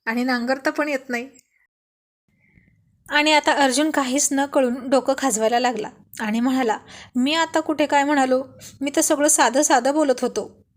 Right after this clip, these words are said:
आणि सचिन हसून म्हणाला, "भाड्या, मला नको उल्लू बनू, मी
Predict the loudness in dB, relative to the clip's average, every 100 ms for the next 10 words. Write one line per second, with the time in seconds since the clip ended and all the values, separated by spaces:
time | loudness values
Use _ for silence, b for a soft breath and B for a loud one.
0 | _ -10 -6 -4 -4 -4 -4 -6 -4 -6
1 | -2 0 0 -2 -6 -6 -2 0 2 0
2 | -4 B B B -2 0 2 2 2 2
3 | 0 0 -2 -6 -10 _ -10 -8